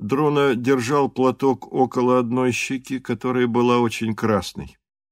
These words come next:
Он не ел жаркого, которое уничтожалось вместе с стаканом вина и водою одним Николаем Семёновичем.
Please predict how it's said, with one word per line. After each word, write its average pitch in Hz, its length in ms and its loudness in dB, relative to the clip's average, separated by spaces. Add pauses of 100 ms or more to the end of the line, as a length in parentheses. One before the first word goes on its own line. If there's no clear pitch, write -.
(440)
Он 139 300 -2
не 139 220 0
ел 143 220 2
жаркого, 131 880 2
которое 113 480 0
уничтожалось 120 1000 2
вместе 117 560 2
с 107 80 -6
стаканом 117 720 0
вина 120 380 4
и 117 60 4
водою 117 520 4
одним 120 380 4
Николаем 117 640 2
Семёновичем. 98 880 0